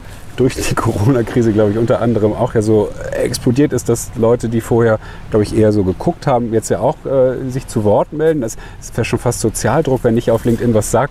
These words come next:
der hat nichts zu sagen, so ungefähr. Und da kriege ich's halt schon oft mit.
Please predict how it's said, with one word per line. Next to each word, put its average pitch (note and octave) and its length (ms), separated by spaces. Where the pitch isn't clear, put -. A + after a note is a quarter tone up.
der A2 260
hat D3 160
nichts - 220
zu - 80
sagen, B2+ 320
so D3+ 100
ungefähr. D3+ 300
Und - 340
da G#2+ 60
kriege B2 240
ich's A#2+ 100
halt A#2+ 160
schon C3 260
oft - 380
mit. G#2+ 180